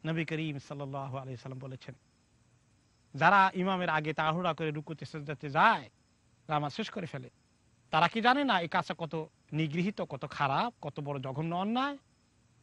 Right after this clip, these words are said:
এই কাজের শাস্তি স্বরূপ আল্লাহ চাইলে তাদের চেহারাকে গাধার চেহারা বানাই দিতে পারেন। ইমামকে ফলো করতে হবে।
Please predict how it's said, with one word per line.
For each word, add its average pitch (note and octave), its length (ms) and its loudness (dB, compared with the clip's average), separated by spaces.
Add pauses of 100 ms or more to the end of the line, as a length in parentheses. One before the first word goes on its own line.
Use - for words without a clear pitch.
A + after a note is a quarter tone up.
(140)
এই G#3 140 6
কাজের G3 400 2
শাস্তি A#3 280 2
স্বরূপ A#3 260 0
আল্লাহ G3+ 240 2
চাইলে A#3 320 0
তাদের G#3 260 -2
চেহারাকে G#3+ 460 0
গাধার A3+ 420 2
চেহারা F#3+ 260 2
বানাই D#3+ 260 0
দিতে C3+ 200 -8
পারেন। A2 240 -14 (920)
ইমামকে F#3+ 400 0
ফলো C#4+ 300 4
করতে D3+ 260 -6
হবে। A2+ 220 -12